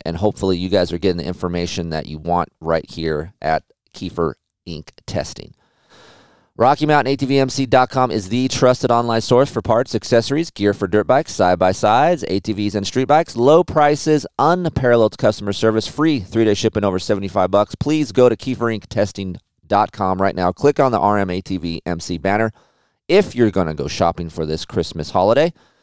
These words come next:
And what that does, that kicks you back over there to their website and gives us a slice of what you're purchasing. So thank you for those that are clicking on the banner on my website. It helps us out a lot.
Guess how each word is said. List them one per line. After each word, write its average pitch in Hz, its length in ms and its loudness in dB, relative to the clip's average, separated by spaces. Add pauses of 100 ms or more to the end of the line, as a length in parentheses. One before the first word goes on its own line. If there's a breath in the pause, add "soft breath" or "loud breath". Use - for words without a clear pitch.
(360 soft breath)
And 113 160 0
what 123 180 2
that 120 200 4
does, 120 200 6
that 107 140 2
kicks - 240 -4
you 104 60 -4
back 98 300 2
over 92 160 2
there 90 160 2
to 85 80 -6
their 98 160 4
website 95 460 2
and 92 100 -8
gives 101 160 0
us 107 120 -4
a 90 60 -6
slice 113 540 0
of 95 100 -4
what 98 240 0
you're - 80 -4
purchasing. 131 600 0
So 107 120 -2
thank 123 360 -4
you 123 100 -4
for 101 160 -6
those 104 300 4
that 95 120 0
are 87 60 -4
clicking 120 400 -2
on 104 140 0
the 95 60 -4
banner 95 340 0
on 85 100 -2
my 85 80 -4
website. 95 540 0
It 80 100 -4
helps 90 300 -2
us 87 120 -6
out 82 140 -2
a 80 60 -8
lot. 95 360 0